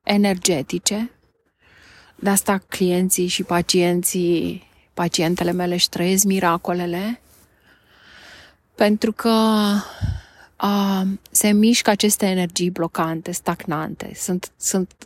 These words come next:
transmutate, tran-, transpuse în zona zero, se duc în, în, în starea inițială și dacă sunt deloc transmutate, conștientizate, ele blochează.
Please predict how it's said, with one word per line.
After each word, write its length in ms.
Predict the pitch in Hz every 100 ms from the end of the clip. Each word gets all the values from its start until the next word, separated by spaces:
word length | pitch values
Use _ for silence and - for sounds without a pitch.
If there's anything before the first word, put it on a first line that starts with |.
| -
transmutate, 1000 | - 185 185 190 185 - 233 220 143 160
tran-, 920 | - 185 180 175 - - - 50 -
transpuse 1120 | - 180 180 175 - - _ 233 220 - 180 196 - - - - -
în 160 | 196 196
zona 380 | 190 202 175 160
zero, 420 | 160 - - -
se 180 | - 170
duc 200 | 175 196
în, 240 | 208 185 -
în, 360 | 180 175 165 - - - -
în 80 | -
starea 360 | - 220 214 190
inițială 800 | 180 170 - - 170 170 165
și 320 | 175 - - -
dacă 240 | 180 180
sunt 200 | - 240
deloc 260 | 233 220 214
transmutate, 920 | 214 196 190 202 190 - 202 175 -
conștientizate, 1300 | - 185 190 - 175 185 180 175 190 185 165 - - _ _ _ _ _ _ _ _ _ _ _ _ _
ele 560 | 202 196 185 185 190 _ _
blochează. 840 | 196 185 - 170 175 175 - -